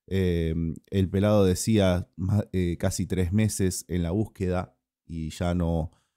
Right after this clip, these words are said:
no, no, no, no, no hay, no hay muchas novedades. Al principio como que había muchas pistas,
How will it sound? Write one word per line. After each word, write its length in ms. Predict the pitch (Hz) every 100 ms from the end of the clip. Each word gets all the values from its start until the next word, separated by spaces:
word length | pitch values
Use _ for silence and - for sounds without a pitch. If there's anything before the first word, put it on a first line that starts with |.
| _ _
no, 280 | 92 92 85
no, 200 | 85 85
no, 220 | 85 87
no, 160 | 87 87
no 200 | 95 95
hay, 180 | 98
no 220 | 82 95 101
hay 100 | 104
muchas 400 | 101 104 101 90
novedades. 680 | 90 101 143 165 143 107
Al 140 | 98 90
principio 500 | 92 92 - 107 95
como 280 | 85 90 82
que 280 | 87 85 _ _
había 320 | 87 92 107 104
muchas 320 | 110 107 87
pistas, 680 | - 139 131 - 120 117